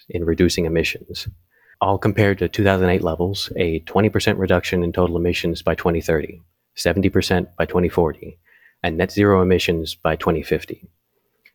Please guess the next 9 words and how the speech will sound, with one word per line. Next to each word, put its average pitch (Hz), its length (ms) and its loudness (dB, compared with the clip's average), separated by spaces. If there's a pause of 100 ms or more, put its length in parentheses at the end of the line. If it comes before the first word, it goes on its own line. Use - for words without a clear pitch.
(220)
So 90 200 2
basically, 85 640 0
when 82 140 -2
you 82 80 -2
look 87 120 0
at 87 60 0
the 82 60 0
target 98 340 0
points, - 480 -8